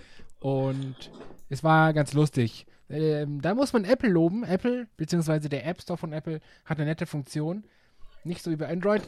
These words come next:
Speaker 2: dass du sagen kannst, „Hier, ich will das vorregistrieren“, sondern du kannst es auch direkt vorladen lassen.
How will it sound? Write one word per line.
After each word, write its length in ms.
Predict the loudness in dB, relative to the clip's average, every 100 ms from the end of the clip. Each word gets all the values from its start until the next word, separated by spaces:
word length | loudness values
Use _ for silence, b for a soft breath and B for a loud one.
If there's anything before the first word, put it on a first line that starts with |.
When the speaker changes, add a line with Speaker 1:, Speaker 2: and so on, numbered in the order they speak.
| 0
Speaker 2:
dass 160 | 0
du 80 | 4
sagen 240 | 6 6
kannst, 280 | 6 2 2
„Hier, 100 | 2
ich 100 | 4
will 80 | 4
das 200 | 4 2
vorregistrieren“, 840 | 0 2 2 2 0 -4 -2 -2 2
sondern 200 | 0 0
du 80 | -4
kannst 240 | -6 -6
es 80 | -6
auch 140 | -6
direkt 300 | -4 -6 -6
vorladen 920 | -16 -16 -2 2 2 2 2 2 0
lassen. 400 | -2 -6 -8 -12